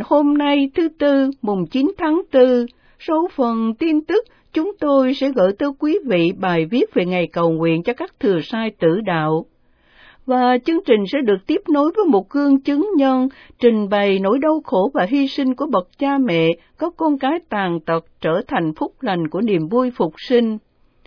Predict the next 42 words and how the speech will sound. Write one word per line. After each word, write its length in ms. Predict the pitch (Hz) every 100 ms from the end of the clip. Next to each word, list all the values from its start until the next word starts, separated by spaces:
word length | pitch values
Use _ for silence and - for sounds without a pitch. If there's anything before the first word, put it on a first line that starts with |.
| _ _ - -
Sau 180 | 311 311 311
cùng, 340 | 254 214 202 190
trong 120 | 302 320
một 180 | 185 -
đạo 240 | 180 190
vào 220 | 220 190
đời, 340 | 180 190 185 170
Trần 200 | 202 175 165
Phúc 120 | 427
Nhạc 220 | 285 185 180
sẽ 140 | - 196
nói 180 | 226 349
về 140 | 285 190
đề 200 | 185 175 -
tài 340 | 180 175 165 156 - -
bí 160 | 294 -
tích 100 | 508 -
rửa 180 | 170 180 -
tội 320 | 180 160 170
theo 240 | 170 240 220
giáo 340 | 214 233 320 -
huấn 220 | 262 294 403
của 140 | 160
Thánh 240 | 160 262 339
Phaolô 360 | - 247 240 233
Tông 360 | 240 240 240 196
Đồ. 340 | 180 165 151 - _ _ _ _ _ _ _ _ _
Bây 280 | 254 311 311
giờ, 300 | 294 214 208 202
kính 180 | 277 359 415
mời 140 | 226 185
quý 120 | 311
vị 140 | 285 190
nghe 220 | 262 294 294
Hoàng 340 | 220 196 190
Nam 260 | 269 285 285
và 80 | 185
Minh 220 | 208 254
Nguyệt 220 | 247 180
đọc 180 | - 175 -
tin 240 | 277 262 240
tức. 260 | - 330